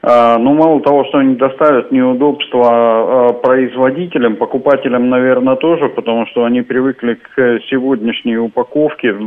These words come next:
потом зачастую требования, а, они не учитывают то, что упаковка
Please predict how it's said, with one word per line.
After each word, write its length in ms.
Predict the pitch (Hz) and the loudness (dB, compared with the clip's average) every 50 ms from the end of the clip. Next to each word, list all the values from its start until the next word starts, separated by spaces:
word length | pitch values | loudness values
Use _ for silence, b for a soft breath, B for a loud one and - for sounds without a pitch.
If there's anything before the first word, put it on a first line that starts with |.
| 98 - | -8 -8
потом 300 | 120 - 127 123 123 113 | -6 -4 -2 -2 -2 -2
зачастую 520 | 120 123 113 - - - - 139 135 127 - | -2 -6 -6 -6 -8 -8 -4 -2 -2 -2 -2
требования, 800 | - 123 127 135 123 120 123 120 117 113 113 117 117 117 110 B B B B B B B B B | -2 -2 -2 -2 -2 0 -2 0 0 0 0 0 -2 -2 -4 B B B B B B B B B
а, 380 | - 120 117 117 113 110 113 - | 0 0 2 2 2 2 0 0
они 420 | - 113 120 123 131 135 135 131 | 0 0 0 2 2 2 4 4
не 220 | 127 131 135 139 131 | 4 4 2 2 2
учитывают 640 | 131 123 - - 165 170 - 147 131 123 120 - | 0 0 -2 -4 -6 -4 -2 0 0 0 0 -2
то, 120 | - 131 - - | -4 -6 -6 -2
что 120 | - 131 | -2 -2
упаковка 580 | 120 110 - 123 123 - - 151 - - - | -2 -2 -2 -2 -2 -2 -2 -4 -4 -2 -6